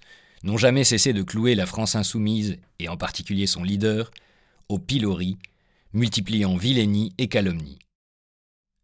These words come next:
Même Mediapart, qui à la différence des autres médias se positionne dans le camp progressiste, a régulièrement soufflé le chaud et le froid autour du problème Mélenchon.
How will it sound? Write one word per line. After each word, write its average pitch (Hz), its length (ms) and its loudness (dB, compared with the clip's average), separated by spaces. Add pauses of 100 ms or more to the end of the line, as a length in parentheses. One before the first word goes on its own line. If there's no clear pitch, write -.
(200)
Même 131 340 6
Mediapart, 107 640 0 (160)
qui 104 140 -4
à - 20 0
la 95 80 0
différence 107 400 0
des 95 160 0
autres 90 200 -2
médias 98 340 0
se - 100 -2
positionne 101 520 -2
dans 87 100 -4
le 82 80 -10
camp 85 160 -6
progressiste, 104 800 -4 (100)
a 101 100 0
régulièrement 113 540 2
soufflé 123 320 -2
le 90 140 0
chaud 120 260 0
et 101 60 2
le 85 80 -4
froid 104 340 -2
autour 98 380 -4
du 85 260 -6 (160)
problème 98 640 0
Mélenchon. 85 540 -4